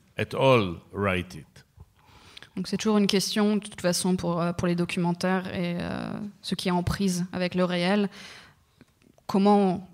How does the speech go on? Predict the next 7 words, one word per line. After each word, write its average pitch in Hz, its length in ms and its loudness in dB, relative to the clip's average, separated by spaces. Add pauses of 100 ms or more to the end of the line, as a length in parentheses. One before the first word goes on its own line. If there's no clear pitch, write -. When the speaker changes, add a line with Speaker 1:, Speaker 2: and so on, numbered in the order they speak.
(120)
Speaker 2:
comment 196 240 4
est-ce 185 100 2
qu'on 170 180 -4
écrit 165 220 -8
ça ? - 180 -8 (1600)
Speaker 1:
Uh, 110 200 2
because, 110 600 -4